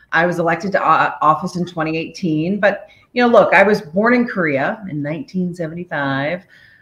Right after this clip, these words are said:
I grew up in the D C area. I am an attorney by trade, but I'm really an entrepreneur. Um, I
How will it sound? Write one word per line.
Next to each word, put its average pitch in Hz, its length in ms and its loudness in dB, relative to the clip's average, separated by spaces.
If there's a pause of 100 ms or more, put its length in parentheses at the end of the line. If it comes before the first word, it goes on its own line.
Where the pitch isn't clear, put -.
I 151 140 -2
grew 165 340 2
up 165 340 4 (120)
in 156 220 0
the 143 100 2
D 156 180 -2
C 165 300 -4
area. 147 640 4
I 147 140 4
am 147 160 2
an 143 80 0
attorney 160 420 -2
by 143 140 2
trade, 165 500 -2
but 147 100 2
I'm 147 80 0
really 151 280 0
an 143 60 -4
entrepreneur. 139 840 -2
Um, 135 420 0
I 143 300 0